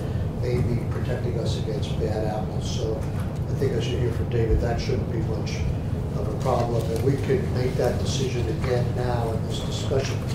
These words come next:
The fourth issue was, uh, the issue of, if you recall, there was a, a lingering I S P issue as to whether or not we would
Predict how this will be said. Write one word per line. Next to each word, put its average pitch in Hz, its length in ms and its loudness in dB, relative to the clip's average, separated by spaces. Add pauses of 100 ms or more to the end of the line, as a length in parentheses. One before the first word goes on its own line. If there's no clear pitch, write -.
(540)
The 151 80 2
fourth 190 420 10
issue 135 580 4 (580)
was, 127 680 4 (400)
uh, 123 320 4 (2000)
the 143 320 0
issue 165 460 4
of, 131 360 6 (320)
if 143 160 2
you 131 220 4
recall, 143 460 6
there 135 180 6
was 127 160 4
a, - 120 0 (500)
a 135 60 4
lingering 151 680 8 (640)
I 147 220 8
S 147 260 6
P 175 280 6
issue 190 360 8 (500)
as 131 360 4
to - 60 2
whether 139 460 6
or 135 40 4
not 135 320 2
we 131 80 4
would 123 220 4